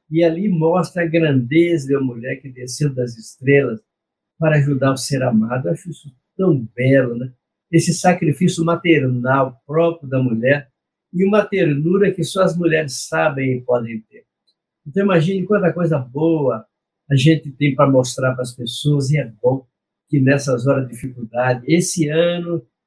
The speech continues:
de dois mil e vinte e dois, ano Chico Xavier,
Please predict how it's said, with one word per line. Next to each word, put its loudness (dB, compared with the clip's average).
de 2
dois 2
mil 4
e 2
vinte -6
e -10
dois, -10
ano 4
Chico -6
Xavier, 0